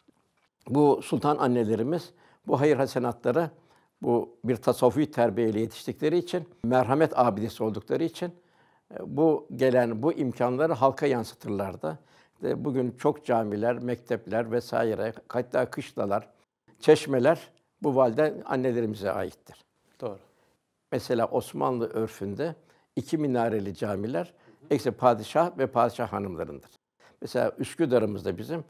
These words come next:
Speaker 1: dört tane çift minareli cami vardır. Dördü de hanım sultanlarındır şeydir.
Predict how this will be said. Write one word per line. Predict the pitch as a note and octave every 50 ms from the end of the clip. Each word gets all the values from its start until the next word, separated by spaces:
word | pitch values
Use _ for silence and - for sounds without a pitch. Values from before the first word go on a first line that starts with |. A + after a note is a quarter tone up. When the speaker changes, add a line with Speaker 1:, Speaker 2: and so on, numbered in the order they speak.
| - - _ _ _ _ _
Speaker 1:
dört | - C3 - - -
tane | C3+ B2 A#2 A2+ G#2
çift | - - - - -
minareli | C3 A#2 A#2 G#2+ G#2 F#2+ G2+ F#2 -
cami | A#2 A2+ A2 B2 C#3 D3+
vardır. | D#3+ E3 D#3 D3 E3+ F3+ E3+ - - _ _ _ _ _ _ _ C#3+
Dördü | D#3+ E3 C#3+ A#2 B2 B2 G#2+
de | E3+ F3 E3+ - - - _
hanım | - D3 D#3 D#3 B2+
sultanlarındır | - A#2+ G2 - G2+ G2 F#2 F#2+ F#2 E2+ D#2+ C#2 - - - _ _ _ _ - - -
şeydir. | F#2 F2 - - -